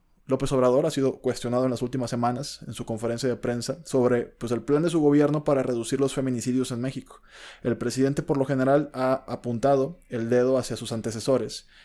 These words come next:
y la neta ha desviado la conversación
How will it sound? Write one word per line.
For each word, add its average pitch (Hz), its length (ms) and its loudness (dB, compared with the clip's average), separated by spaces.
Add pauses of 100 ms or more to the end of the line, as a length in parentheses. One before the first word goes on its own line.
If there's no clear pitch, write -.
(140)
y 120 80 -2
la 117 100 4
neta 131 260 4
ha 135 60 6
desviado 135 340 6
la 123 260 2
conversación 131 880 -2